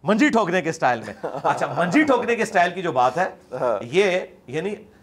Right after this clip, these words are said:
Speaker 1: पंजाबी में मुहावरा बोला जाता है, ये कोई वल्गर लैंग्वेज नहीं है। अगर किसी को ये चीज़ पसंद नहीं, वो दूसरी चीज़ ले ले। मसलन आपको बताऊँ, कुरान में भी हर बंदे के टेस्ट की चीज़ नहीं है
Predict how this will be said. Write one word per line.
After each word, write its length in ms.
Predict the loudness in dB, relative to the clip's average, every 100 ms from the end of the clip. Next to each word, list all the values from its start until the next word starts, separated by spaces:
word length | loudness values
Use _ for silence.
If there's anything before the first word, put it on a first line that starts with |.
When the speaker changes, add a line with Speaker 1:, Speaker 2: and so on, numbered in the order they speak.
| _ _ _
Speaker 1:
पंजाबी 340 | 0 2 2 -2
में 60 |
मुहावरा 320 | 2 2 4
बोला 180 | 2 0
जाता 200 | -2 -2
है, 60 | -4
ये 40 |
कोई 180 | 2 2
वल्गर 440 | 4 2 4 2
लैंग्वेज 380 | 2 -2 -4 -12
नहीं 140 | -12 -12
है। 100 | -14 _ -20 -18 -2
अगर 200 | 2 2
किसी 260 | 0 -6 -6
को 320 | 2 4 4 2
ये 160 | -2
चीज़ 180 | 0 -2
पसंद 320 | -4 0 0
नहीं, 100 | -2
वो 100 | -6
दूसरी 260 | -8 -8 -8
चीज़ 180 | -8 -4
ले 100 | -6
ले। 100 | -4
मसलन 380 | -8 -4 -6 -6 -16 _ _ _ _ _ 0
आपको 220 | 0 -2
बताऊँ, 280 | -2 -2 -4 0
कुरान 360 | 2 4 4
में 120 | 2
भी 180 | -2 -8 -14 _ _ _
हर 220 | -2 0 2
बंदे 300 | 0 2 0
के 140 | 0
टेस्ट 340 | 2 2 2
की 100 | -4
चीज़ 220 | -8 -6 -4
नहीं 180 | -6
है 120 | -8